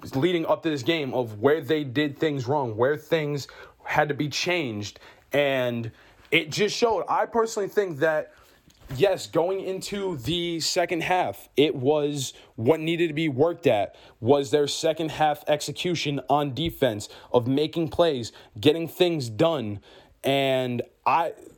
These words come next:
I, I personally think that the defense really stepped up in the second half.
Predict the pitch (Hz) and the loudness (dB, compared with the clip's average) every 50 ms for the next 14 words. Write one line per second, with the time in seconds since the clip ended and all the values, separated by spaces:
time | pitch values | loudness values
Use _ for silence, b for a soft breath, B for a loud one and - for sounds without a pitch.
0 | - - - - 151 175 180 165 175 202 220 220 233 233 220 220 214 196 175 - | -18 2 4 4 4 4 2 0 0 0 0 2 2 2 2 2 0 -4 0 2
1 | 202 190 - 180 156 135 135 170 160 - 170 143 113 127 156 156 151 127 - - | 0 0 0 -4 -8 -6 -6 -6 -4 -2 -4 -4 -2 0 0 0 0 0 0 0
2 | 147 139 - 131 131 - 127 123 113 - 127 113 117 127 123 117 107 95 - | 0 2 2 0 0 -2 -4 -4 -2 -2 -2 -4 -2 -4 -2 -2 -2 -2 -4